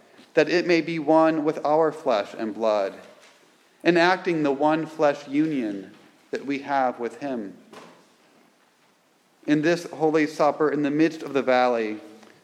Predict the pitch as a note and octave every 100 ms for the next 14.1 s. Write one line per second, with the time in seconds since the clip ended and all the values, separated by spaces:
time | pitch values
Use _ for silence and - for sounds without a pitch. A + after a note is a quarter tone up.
0 | _ - E3 D3+ D3+ - D3 C#3+ C#3 A#2+
1 | A2+ G2 - - - - - - _ _
2 | _ _ _ C3 - F3 E3 D3 B2 -
3 | - A#2+ - A#2 C3 B2 G#2 F#2+ - -
4 | - - - D#3 E3 E3 F3+ F3+ F3 C#3
5 | - D3+ D3 D3 - A2+ G2+ F#2 - _
6 | _ _ _ _ - - C#3+ C#3+ D3+ C#3
7 | C3 D#3 D#3 D#3 D#3 C#3+ C#3 - D#3+ D#3
8 | - C#3 C#3 C#3 A#2+ A2+ D3 C3+ C#3 C3
9 | - C#3 A#2 G#2 F#2 - - _ _ _
10 | _ _ _ _ _ _ - - _ _
11 | D3+ C#3+ D#3+ E3+ E3 D3 C#3+ C3+ C#3 C3+
12 | C#3 D3+ D#3 C#3+ A#2 - A#2+ A#2 A#2+ B2
13 | A#2+ A#2 - B2+ B2 A#2 - F#2 F2+ -
14 | -